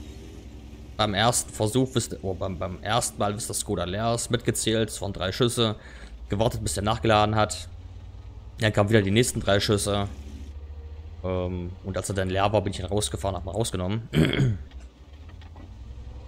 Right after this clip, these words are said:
Vorteil für uns halt, der Lanzen war nicht da.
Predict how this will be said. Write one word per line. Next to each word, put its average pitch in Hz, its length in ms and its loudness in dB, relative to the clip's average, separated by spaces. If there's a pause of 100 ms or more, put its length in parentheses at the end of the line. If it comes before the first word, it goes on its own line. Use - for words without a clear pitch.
(1500)
Vorteil 165 300 12
für 123 120 6
uns 165 180 8
halt, 135 140 10
der 104 80 8
Lanzen 98 340 2
war 80 80 -4
nicht 82 180 -4
da. 170 280 4